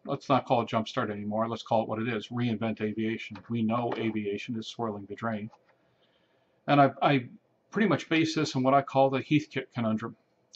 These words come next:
For those of you who are about my age may remember building great little electronics from kits until electronics evolved to the point where,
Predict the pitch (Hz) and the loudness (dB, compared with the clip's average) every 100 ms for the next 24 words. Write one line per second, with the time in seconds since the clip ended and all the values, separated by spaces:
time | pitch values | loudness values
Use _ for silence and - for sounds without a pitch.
0 | - 135 131 123 120 123 123 113 110 - | -6 0 2 2 0 0 0 0 -2 -6
1 | _ _ _ 127 143 123 110 113 120 120 | _ _ _ 0 2 2 2 0 -2 -4
2 | 113 110 113 117 107 110 110 110 107 _ | 0 2 0 0 -2 -2 0 0 -2 _
3 | - - - _ _ - 139 156 127 120 | -20 -20 -20 _ _ 0 0 2 0 2
4 | 117 117 131 120 113 - - 117 107 - | 0 0 4 4 4 -4 -6 -4 -4 -4
5 | 139 - 123 110 123 123 123 117 127 127 | -4 -4 -8 -4 -2 -2 -4 -2 0 0
6 | 127 113 113 120 127 113 - 123 135 120 | 0 0 2 2 0 -6 -4 -4 -4 -8
7 | 123 | -8